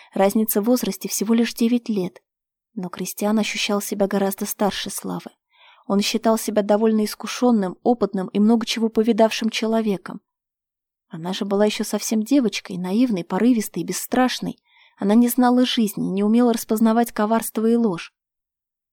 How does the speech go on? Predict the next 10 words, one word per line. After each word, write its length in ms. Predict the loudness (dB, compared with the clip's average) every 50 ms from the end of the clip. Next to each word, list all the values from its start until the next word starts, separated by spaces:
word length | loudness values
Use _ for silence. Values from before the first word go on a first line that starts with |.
| _ _ _ _ _ _ _ _ _ _ _
Ещё 320 | -4 -2 0 2 2 2
в 40 | 2
начале 440 | 2 2 2 0 0 0 0 0 0
более 300 | -2 -2 0 0 0 0
близкого 400 | 0 0 -2 -2 -4 -8 -8 -6
знакомства 640 | -4 -4 -4 -4 -2 -2 -2 -2 -4 -6 -8 -10 -8
той 160 | -4 -2 0
осенью 480 | 2 2 0 0 -2 -6 -6 -8 -8 -8
Кристиан 480 | -6 -6 -6 -4 0 0 0 0 0
полагал, 500 | -2 -4 -4 -4 -2 -2 0 0 0 -2